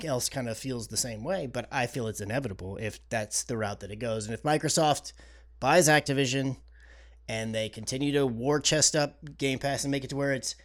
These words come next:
you can't do it any other way, you gotta do it this way, they're gonna force the hand, and then I think it's all, I think gaming as a medium is gonna have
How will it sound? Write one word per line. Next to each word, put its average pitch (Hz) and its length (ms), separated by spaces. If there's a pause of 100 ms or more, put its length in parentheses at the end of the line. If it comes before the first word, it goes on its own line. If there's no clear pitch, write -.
(300)
you 131 100
can't 185 340
do 214 120
it 190 120
any 202 200
other 196 180
way, 165 240
you 123 140
gotta 151 240
do 160 120
it 151 100
this 156 220
way, 110 340 (800)
they're 131 200
gonna 131 180
force 135 340
the 135 100
hand, 127 300
and 117 100
then 113 80
I 113 60
think 113 220
it's 110 140
all, 113 220 (320)
I 143 120
think 139 240
gaming 135 420
as 123 160
a 110 300 (160)
medium 123 400
is 107 120
gonna 113 180
have 107 440